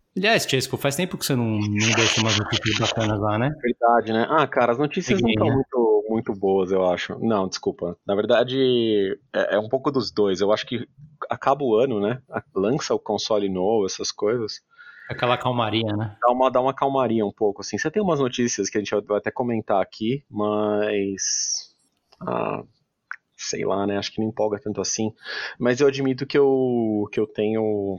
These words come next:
Speaker 2: talvez, visto menos coisas no, no Twitter mesmo, entendeu? Então,
Speaker 1: Sim.
Speaker 2: preciso, preciso tá usando mais.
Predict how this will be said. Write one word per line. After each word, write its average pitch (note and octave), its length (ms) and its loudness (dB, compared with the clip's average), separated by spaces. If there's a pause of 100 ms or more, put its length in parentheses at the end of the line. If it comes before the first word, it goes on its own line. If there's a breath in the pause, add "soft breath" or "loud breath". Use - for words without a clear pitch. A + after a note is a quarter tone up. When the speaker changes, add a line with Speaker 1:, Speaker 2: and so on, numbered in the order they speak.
(500 loud breath)
Speaker 2:
talvez, G2+ 360 0
visto G#2 240 -6
menos G#2 300 0
coisas G2+ 340 0
no, G2+ 360 0
no G#2+ 120 -2
Twitter B2+ 320 -2
mesmo, G2 340 0
entendeu? G2 320 -8 (440)
Então, G2+ 400 -6 (460 soft breath)
Speaker 1:
Sim. G#2 260 -2
Speaker 2:
preciso, - 460 -10
preciso - 240 -6
tá A2 120 0
usando A2+ 300 0
mais. G#2 340 0